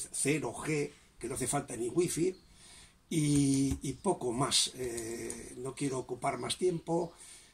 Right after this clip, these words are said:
Eh, en esas, una de las primeras, y concluyo más, aquí se ve a la derecha, lo primero que queremos que las personas mayores,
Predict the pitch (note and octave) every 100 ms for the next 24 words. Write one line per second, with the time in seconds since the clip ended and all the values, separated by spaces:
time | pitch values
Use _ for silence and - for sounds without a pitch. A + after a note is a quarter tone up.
0 | - C3 B2 A#2+ A#2+ A#2+ C#3 C#3+ C3 D#3
1 | E3+ D3+ C#3+ C#3 - - - - - -
2 | _ D3+ E3 D#3+ D3 C3 - B2+ E3 C#3
3 | B2 B2 A2+ D3 D3 C3+ B2 D#3 A2+ C#3+
4 | C3 A#2+ B2+ A#2 A2+ A#2+ D#3 D#3+ D3 D#3+
5 | - - - - C3 B2+ B2 D3 E3 -
6 | C3 C3+ C#3+ D3 - B2 - - D#3+ C3
7 | C#3+ D3 D#3 D3 -